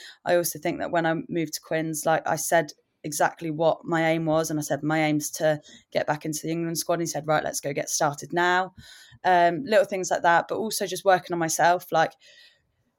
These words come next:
being injured gave me time to think about who I, who I was and what made me tick and how to get through bad times. And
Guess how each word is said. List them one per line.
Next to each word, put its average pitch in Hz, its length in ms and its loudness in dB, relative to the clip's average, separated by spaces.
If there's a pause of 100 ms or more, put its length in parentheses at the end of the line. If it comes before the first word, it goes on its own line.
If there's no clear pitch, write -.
(120)
being 190 240 6
injured 180 380 0
gave 180 260 6
me 180 100 -2
time 175 380 0
to 170 500 4 (480)
think 180 240 0
about 160 220 2
who 165 240 -2
I, 156 320 0
who 170 120 0
I 156 120 2
was 151 640 0
and 151 380 0
what 170 140 2
made 160 160 0
me 156 100 -2
tick 160 440 -6
and 156 260 -2 (300)
how 165 200 0
to 160 140 -6
get - 160 -2
through 160 160 -6
bad 185 280 4
times. 180 520 2
And 165 220 -4